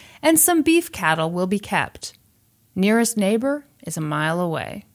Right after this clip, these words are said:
The place is secluded and beautiful.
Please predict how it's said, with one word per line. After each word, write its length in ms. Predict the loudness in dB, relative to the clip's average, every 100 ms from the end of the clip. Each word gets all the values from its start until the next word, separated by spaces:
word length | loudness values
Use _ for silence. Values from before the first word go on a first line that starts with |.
| _ _ _ _ _
The 60 | -12
place 420 | -4 0 0 -2
is 120 | -6 -8
secluded 800 | -8 -10 -4 -2 0 -2 -6 -12 _ -6
and 160 | -2 -2
beautiful. 600 | -2 -8 -10 -16 -18